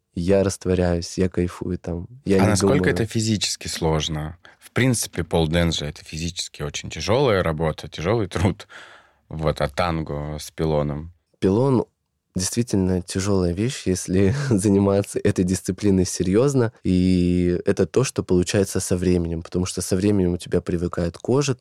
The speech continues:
Speaker 1: тому, чтобы цепляться, потому что это очень больно. Со временем у тебя хват становится крепче. Все происходит постепенно. Но танго с пилоном для себя я пропагандирую как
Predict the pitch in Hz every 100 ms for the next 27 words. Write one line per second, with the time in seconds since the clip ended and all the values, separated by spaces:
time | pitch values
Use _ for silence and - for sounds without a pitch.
0 | _ - 104 104 98 90 90 - 85 90
1 | 98 113 - 98 98 - 87 90 - 87
2 | 85 85 - 82 78 85 98 107 104 -
3 | - - 92 - 98 92 92 - - -
4 | - 87 85 - 90 113 147 - - -
5 | - 98 104 101 101 - 95 - - 98
6 | - - 92 95 - - - - - _
7 | - - 123 - 95 - 101 101 95 -
8 | 104 - - - 92 90 80 104 143 _
9 | _ _ _ 87 95 98 101 98 92 _
10 | - 104 120 147 143 - 107 101 98 92
11 | 92 92 92 - 92 98 131 139 - 101
12 | 90 98 101 101 92 98 95 98 95 95
13 | 98 117 104 95 101 101 -